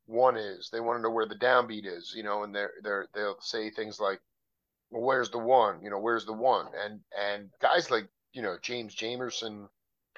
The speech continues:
uh, used to get really frustrated by that <clears throat> because he would be like, "Any note can be the one." Uh, especially if you're in a,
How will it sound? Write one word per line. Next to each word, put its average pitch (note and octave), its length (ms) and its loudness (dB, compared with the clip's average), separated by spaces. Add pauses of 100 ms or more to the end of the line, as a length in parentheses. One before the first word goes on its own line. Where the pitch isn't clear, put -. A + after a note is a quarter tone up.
(440)
uh, G#2 140 4
used B2 260 -8
to A#2+ 80 -2
get A2+ 80 0
really B2 280 -2 (500)
frustrated B2 520 2
by G#2+ 160 0
that G2+ 300 -2 (240)
<clears throat> C#3+ 260 -6
because B2 260 -6
he D#3+ 120 -4
would B2+ 140 -4
be B2+ 100 -2
like, A2 240 6 (1700)
"Any F3 260 6
note G#2+ 260 0
can G#2+ 120 -12
be G2+ 140 -10
the F#2+ 120 -14
one." E2+ 280 -16 (960)
Uh, A2+ 340 10
especially D#3+ 440 2
if C3 140 -4
you're C3+ 260 4
in A#2+ 40 2
a, A2+ 300 -2